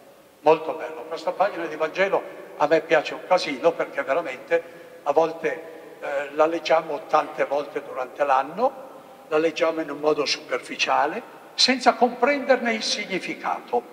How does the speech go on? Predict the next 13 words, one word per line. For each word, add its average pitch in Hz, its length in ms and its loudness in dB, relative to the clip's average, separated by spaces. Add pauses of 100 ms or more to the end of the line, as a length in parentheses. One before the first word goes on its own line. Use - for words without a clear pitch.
(400)
Chi 302 180 6
è - 300 6
il 220 200 0
protagonista - 1900 0
di 165 200 0
questa 185 400 2
pagina 175 520 0
stupenda 175 600 0
che 160 120 0
Matteo 165 920 0
ci 170 200 4
ha 165 360 4
trasmesso? 143 600 -2